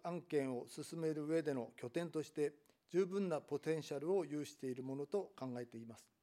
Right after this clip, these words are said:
漁業との共存による海-、洋上風力発電の誘致と、基地港としての拠点形成を図ることで、風車の組み立て、作業船の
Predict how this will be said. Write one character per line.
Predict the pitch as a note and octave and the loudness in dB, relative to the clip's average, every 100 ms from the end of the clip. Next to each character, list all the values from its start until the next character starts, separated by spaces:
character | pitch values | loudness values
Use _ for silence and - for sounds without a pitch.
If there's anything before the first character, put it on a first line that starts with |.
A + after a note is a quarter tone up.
| _ _ _ - - _ _ - | _ _ _ -20 -20 _ _ 0
漁 | D#3+ | 4
業 | F#3 F3 | 8 8
と | E3+ D3+ | 8 6
の | D3 D3 - | 6 4 0
共 | - D#3 | 6 8
存 | D#3 D#3+ D#3 | 8 4 4
に | |
よ | D#3 D#3 | 4 6
る | D#3 - - _ _ | 4 0 -12 _ _
海-、 | - D#3 F3 - | 0 2 2 0
洋 | D#3+ E3+ F3 | 6 6 8
上 | F3+ E3+ | 8 6
風 | E3 F3 E3+ | 4 2 2
力 | E3+ D3+ | 2 0
発 | E3 E3+ | -6 0
電 | D3+ C#3+ | 2 2
の | B2+ | 0
誘 | C#3+ | 0
致 | D3 - | -2 -2
と、 | A#2+ - _ - _ _ _ | -2 -2 _ -20 _ _ _
基 | - | -16
地 | - A3 | -10 -8
港 | - F3 | 2 2
と | - C#3 | 4 -2
し | |
て | - F#3 | 2 2
の | D3+ - | 2 -2
拠 | - C#3 | -8 -2
点 | E3 E3 | -2 -2
形 | - D3+ | 0 -2
成 | D3 D3 | 2 2
を | B2+ A#2+ - | 2 0 -2
図 | D3 | -2
る | - | -4
こ | D#3+ | -4
と | D3+ | -2
で、 | A#2+ - - _ _ _ - | -2 -4 -20 _ _ _ -4
風 | E3 | -4
車 | D#3 | -2
の | C3+ A#2 | -2 -4
組 | - D3 | -6 -6
み | |
立 | C#3+ C3+ | -4 2
て、 | D3+ C#3+ - _ | 2 0 -4 _
作 | - C#3+ | -8 0
業 | D#3+ D#3 | 2 2
船 | D#3+ D#3 | 2 -2
の | D#3 D3+ | 0 0